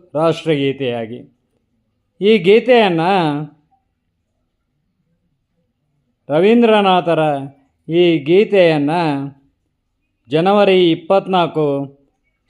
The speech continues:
ಸಾವಿರದ ಒಂಬೈನೂರ ಐವತ್ತರಲ್ಲಿ ಭಾರತ ಸರ್ಕಾರವು ರಾಷ್ಟ್ರಗೀತೆ ಎಂದು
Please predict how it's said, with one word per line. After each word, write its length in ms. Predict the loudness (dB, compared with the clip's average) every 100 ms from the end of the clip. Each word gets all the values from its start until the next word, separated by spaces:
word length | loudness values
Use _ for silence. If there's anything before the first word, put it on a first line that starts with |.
| -6
ಸಾವಿರದ 420 | -2 -2 -2 -2 -2 -2
ಒಂಬೈನೂರ 680 | -2 -2 0 0 0 -2 -2 -4 -2
ಐವತ್ತರಲ್ಲಿ 840 | 0 2 2 0 -2 -2 0 0 0 -2 -6 -12 _ _ _ _ _ _ _ _ _ -6
ಭಾರತ 420 | 0 2 2 0 -2
ಸರ್ಕಾರವು 680 | -2 -4 0 0 2 0 0 0 -2 -4 -12 _ _ _ _ _ _
ರಾಷ್ಟ್ರಗೀತೆ 840 | -4 -2 -2 -2 0 -2 -2 -2 0 -2 -4 -8 _ _ _ _ _
ಎಂದು 300 | -6 -4 -2